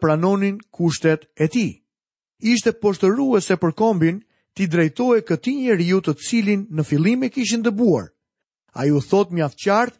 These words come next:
se nëse do të bëhet gjyqtar dhe do t'i çliroj, atëherë ai do të sundoj mbi ta. Ai do të ketë përgjegjësi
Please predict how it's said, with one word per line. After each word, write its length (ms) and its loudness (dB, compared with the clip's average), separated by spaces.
se 240 -8
nëse 360 -2
do 100 0
të 160 -2
bëhet 300 0
gjyqtar 580 0
dhe 140 0
do 180 -2
t'i 120 -4
çliroj, 600 -2
atëherë 500 -2
ai 120 0
do 120 -2
të 160 -4
sundoj 560 0
mbi 160 -4
ta. 240 -4
Ai 140 0
do 140 0
të 120 -2
ketë 140 -4
përgjegjësi 540 -2